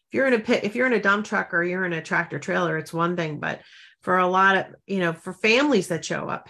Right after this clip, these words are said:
people who d-, show up in their personal vehicles, landfill is not the place for that personal vehicle. You wanna go to, you wanna rely on the transfer stations for that.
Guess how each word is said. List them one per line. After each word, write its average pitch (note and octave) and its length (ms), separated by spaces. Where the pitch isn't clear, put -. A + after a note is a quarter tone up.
people G#3+ 280
who G3 220
d-, - 180
show G#3 180
up G3 100
in F#3 80
their D#3+ 100
personal F#3+ 560
vehicles, F#3+ 640
landfill A3 520
is F3+ 120
not E3+ 180
the D3+ 60
place D#3+ 340
for E3 120
that C#3+ 180
personal D#3 360
vehicle. D#3 440
You F3+ 140
wanna F3+ 200
go E3+ 120
to, D#3 280
you G3 100
wanna F#3 240
rely E3+ 300
on D#3+ 100
the D#3 80
transfer D#3 440
stations D3 480
for D#3 120
that. D3+ 280